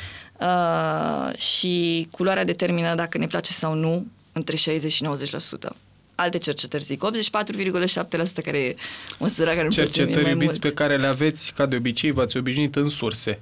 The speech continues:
Speaker 2: Dacă vă uitați jos, sub video, găsiți acolo, uh,
Speaker 1: Da.
Speaker 2: cercetările de care vorbește Andreea.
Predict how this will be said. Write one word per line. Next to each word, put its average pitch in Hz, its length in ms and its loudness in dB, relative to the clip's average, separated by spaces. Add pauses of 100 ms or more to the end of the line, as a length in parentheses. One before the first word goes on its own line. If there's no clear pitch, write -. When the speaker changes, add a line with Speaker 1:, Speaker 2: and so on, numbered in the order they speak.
(100)
Speaker 2:
Dacă 123 240 0
vă 120 80 0
uitați 120 380 2
jos, 185 260 2
sub - 300 -2
video, 170 480 2
găsiți 147 420 0
acolo, 131 580 0 (100)
uh, - 180 2
Speaker 1:
Da. 110 300 2
Speaker 2:
cercetările 113 640 0
de 104 120 2
care 104 180 0
vorbește 104 440 -2
Andreea. 117 380 0